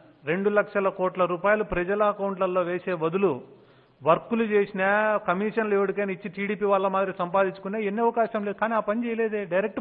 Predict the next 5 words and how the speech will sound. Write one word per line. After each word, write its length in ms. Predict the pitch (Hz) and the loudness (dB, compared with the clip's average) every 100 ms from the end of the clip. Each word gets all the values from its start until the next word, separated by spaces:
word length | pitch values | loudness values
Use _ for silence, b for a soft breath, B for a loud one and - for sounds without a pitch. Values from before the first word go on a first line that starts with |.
| - | 2
పబ్లిక్కే 460 | 196 208 277 285 277 | 2 2 0 0 0
ఇచ్చినామే 400 | - 254 247 226 | 2 2 2 2
డబ్బులు, 460 | 214 220 220 196 185 - - _ _ _ _ _ _ _ _ _ _ _ _ _ _ _ _ 139 | 2 0 0 -2 -6 -20 -20 _ _ _ _ _ _ _ _ _ _ _ _ _ _ _ _ -2
బెనిఫిషియర్స్‌కే 800 | 180 233 254 254 262 254 262 269 | 2 4 2 4 4 4 2 0
ఇచ్చినామే. 560 | 220 247 240 233 214 | 2 2 2 2 -4